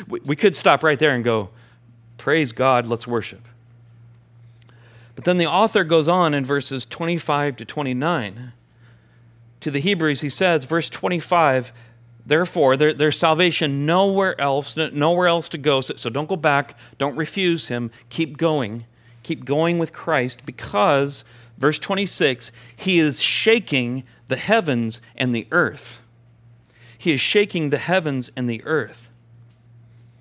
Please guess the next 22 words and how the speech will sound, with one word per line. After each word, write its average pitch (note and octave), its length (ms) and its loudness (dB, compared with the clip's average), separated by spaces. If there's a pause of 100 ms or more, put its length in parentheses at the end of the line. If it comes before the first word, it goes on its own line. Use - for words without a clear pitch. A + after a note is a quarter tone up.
(160)
So, F3 320 2 (1080)
uh, C3 260 -2 (880)
s-, - 140 -20 (200)
so - 280 -2
let D#3 100 0
me F3 120 0
stop D3+ 340 0
here. G#2+ 160 -4
So, - 180 -4
so - 140 -8
what's F3+ 220 0
happening F#3+ 460 0
here C3 180 0
is A2+ 100 -4
that A#2 160 -4 (480)
when A2+ 200 -2
we F3 180 0
come G3+ 300 -2
together D#3+ 540 0
and B2+ 220 -2
we E3 200 -2
worship, D#3+ 760 -2